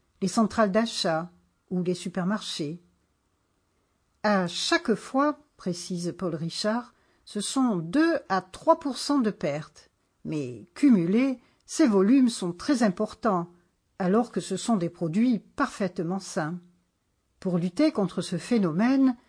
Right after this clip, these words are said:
cet ancien directeur d'un groupement de maraîchers bio et ses deux associés, Serge Pezzino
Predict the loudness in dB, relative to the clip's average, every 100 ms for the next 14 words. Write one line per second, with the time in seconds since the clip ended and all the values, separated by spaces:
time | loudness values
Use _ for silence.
0 | _ -2 0 2 2 4 4 4 2 0
1 | 0 0 2 2 2 -2 0 2 2 2
2 | 0 -2 -4 -6 -6 -4 -4 -4 -4 -4
3 | -4 -12 _ _ _ _ 0 0 -4 -4
4 | 0 0 0 -4 -4 -8 -4 0 0 0
5 | _ _ _ _ _ -2 2 4 2 -2
6 | 0 0 2 4 6 6 4